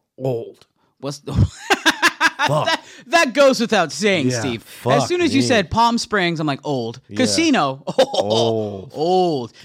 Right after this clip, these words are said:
Speaker 2: Just a
Speaker 1: Golly.
Speaker 2: sea of, uh, <laughs> silver perms.
Speaker 1: Yeah, <laughs> silverbacks.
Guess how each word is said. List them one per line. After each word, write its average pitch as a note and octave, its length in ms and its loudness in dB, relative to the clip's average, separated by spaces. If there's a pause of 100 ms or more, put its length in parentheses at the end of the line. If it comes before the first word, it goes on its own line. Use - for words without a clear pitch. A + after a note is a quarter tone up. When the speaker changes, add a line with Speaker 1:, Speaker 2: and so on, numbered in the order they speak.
(120)
Speaker 2:
Just G3 240 -4
a E3 40 -6
Speaker 1:
Golly. D3 40 -4
Speaker 2:
sea G#3+ 600 -2
of, B2 280 -8 (120)
uh, A3 380 -4
<laughs> - 60 -20
silver D#3+ 460 -4
perms. A#2 580 -6
Speaker 1:
Yeah, C3+ 240 0
<laughs> C#3+ 160 -14
silverbacks. C#3 760 -2